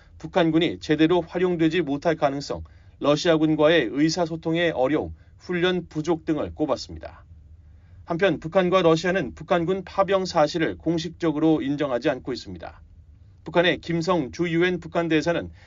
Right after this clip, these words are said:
지난 십팔 일 열린 유엔 안보리 회의에서 북한의 러시아 파병 등 군사 협력 사례는 언급하지 않은 채 유엔 헌장과 국제법에 완전히 부합하는 주권 국가들 사이 협력 관계의 정상적인 발전은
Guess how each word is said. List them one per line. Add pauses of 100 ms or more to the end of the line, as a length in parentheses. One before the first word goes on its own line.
(120)
지난
십팔
일
열린
유엔
안보리
회의에서 (360)
북한의
러시아
파병
등 (220)
군사
협력
사례는
언급하지
않은
채 (360)
유엔
헌장과 (240)
국제법에
완전히
부합하는
주권
국가들
사이 (200)
협력
관계의
정상적인
발전은